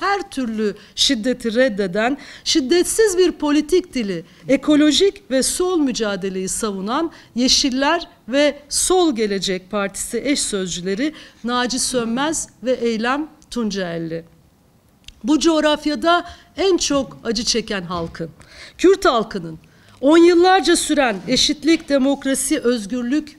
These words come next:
ve barış mücadelesinin taşıyıcısı, defalarca kapatılan partileri, tutuklanan milletvekillerine rağmen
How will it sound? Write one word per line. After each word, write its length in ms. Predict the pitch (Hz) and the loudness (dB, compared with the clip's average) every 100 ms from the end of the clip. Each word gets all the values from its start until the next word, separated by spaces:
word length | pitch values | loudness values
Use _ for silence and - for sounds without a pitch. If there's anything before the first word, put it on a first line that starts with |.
| - | -6
ve 160 | 233 220 | -4 -2
barış 380 | 247 294 - | -2 -2 -2
mücadelesinin 800 | 214 196 190 180 185 190 - 202 196 | -6 -6 -6 -6 -6 -6 -6 -8 -6
taşıyıcısı, 920 | 214 208 208 196 185 - 202 247 277 - - - - | -6 -4 -4 -6 -6 -6 -2 -4 -4 -16 -20 -10 0
defalarca 720 | 277 320 320 330 359 320 349 | 0 2 2 4 2 2 0
kapatılan 680 | 311 311 311 311 302 294 262 - - | -2 -2 -2 0 2 0 -2 -10 -12
partileri, 800 | - 269 277 285 269 277 285 294 - - - | 0 2 2 0 0 2 0 -2 -6 -20 -6
tutuklanan 680 | 277 311 311 302 302 320 294 | -4 0 2 4 4 4 4
milletvekillerine 1120 | 277 262 339 370 349 320 320 285 294 285 285 | 2 2 2 2 0 2 2 2 2 2 2
rağmen 480 | 262 240 208 175 | 2 0 -2 -6